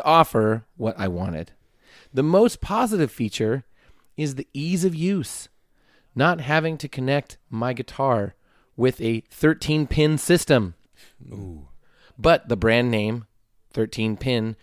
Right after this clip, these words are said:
Speaker 1: surely offers a clearer sound when it comes to symphony of the sound of a piano compared with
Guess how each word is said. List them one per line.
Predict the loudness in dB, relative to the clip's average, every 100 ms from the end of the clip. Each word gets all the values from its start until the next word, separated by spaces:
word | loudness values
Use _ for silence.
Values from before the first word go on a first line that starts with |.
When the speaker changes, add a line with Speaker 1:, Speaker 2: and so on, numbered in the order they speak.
| _ _ -10
Speaker 1:
surely | 0 4 4 4
offers | 2 2 2 0
a | 0
clearer | -2 2 4 2
sound | 2 2 4 2 -2 -10 _ _ -2
when | 0
it | 0 0
comes | 0 0 0
to | 0 2 2 -2 _
symphony | -10 0 0 0 0 0 -4 -8 _ _ -4
of | -2
the | -2
sound | -2 0 2 0 -2 -10 _
of | -4 -2
a |
piano | -2 0 0 0 -4 -6 -14 _ _ _ _
compared | 0 0 2 4 6 6
with | 4 4